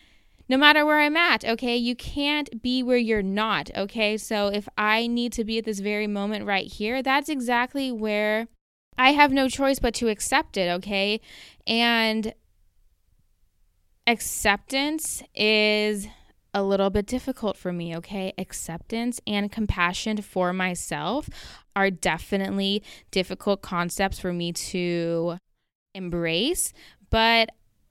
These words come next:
I feel like that is also the path that I am going down. I don't have to push myself so hard.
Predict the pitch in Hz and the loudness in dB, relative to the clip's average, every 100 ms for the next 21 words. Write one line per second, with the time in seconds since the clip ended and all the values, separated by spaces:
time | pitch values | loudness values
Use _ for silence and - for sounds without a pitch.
0 | _ _ _ _ _ _ _ _ _ _ | _ _ _ _ _ _ _ _ _ _
1 | _ _ _ _ - 233 - 247 247 247 | _ _ _ _ 4 4 4 2 4 4
2 | 226 214 214 220 214 - 262 262 - 208 | 4 6 6 6 2 0 0 0 0 0
3 | 196 196 202 - 180 180 - 190 175 175 | 2 0 -2 -2 0 0 -2 -4 -2 -2
4 | 175 175 170 165 170 170 220 208 - 185 | -4 -4 -4 -4 -6 -4 -4 -4 -4 -6
5 | 175 185 185 185 - 190 - 190 - 190 | -2 -2 -2 -6 -6 -6 -6 -8 -4 -4
6 | - 180 175 175 175 165 160 - 165 151 | -4 -6 -6 -6 -6 -6 -6 -6 -4 -4
7 | 151 - 330 311 180 | -8 2 4 6 4